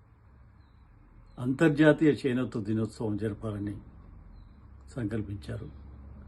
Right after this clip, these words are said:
ఇది ఈ సంవత్సరం, అంటే రెండు వేల ఇరవై నాలుగు ఫిబ్రవరి పద్దెనిమిదో తారీఖు ఇండోనేషియాలోని, ఆ, బాలి అనే ప్రదేశ-,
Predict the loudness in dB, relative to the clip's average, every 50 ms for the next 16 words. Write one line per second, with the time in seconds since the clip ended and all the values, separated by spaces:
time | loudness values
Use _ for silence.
0 | -18 -20 -20 -20 -20 -20 -20 -20 -16 -2 0 2 4 4 4 4 2 -2 -8 -14
1 | -20 -20 -20 -18 -18 -18 -18 -16 -16 -18 -16 -16 -16 -16 -16 -16 -16 -18 -12 -4
2 | -4 -2 0 2 6 6 6 4 4 0 0 0 0 0 0 0 0 0 2 4
3 | 4 4 4 4 2 2 2 2 2 0 0 0 -2 -4 -6 -8 -10 -12 -14 -16
4 | -16 -16 -14 -6 -4 -4 2 2 2 2 2 0 -2 -4 -4 -4 -2 0 0 0
5 | -2 -2 -4 -4 -4 -4 -4 -6 -8 -8 -8 -12 -16 -16 -16 -16 -16 -16 -16 -16
6 | -16 -16 -18 -18 -18 -18 -18 -16 -16 -10 -2 0 4 6 8 10 10 10 8 8
7 | 6 0 2 2 2 2 0 0 -2 -4 -4 -4 -2 0 0 0 -2 -2 -6 -10
8 | -16 -18 -18 -18 -18 -18 -18 -18 -18 -18 -18 -18 -18 -18 -18 -18 -18 -18 -18 -18
9 | -18 -20 -20 -20 -20 -20 -18 -14 -12 -10 -8 -8 -8 -8 -10 -10 -12 -14 -16 -16
10 | -10 -4 -2 2 4 6 6 6 4 4 2 0 0 -2 -2 -2 -2 -2 -2 -4
11 | -6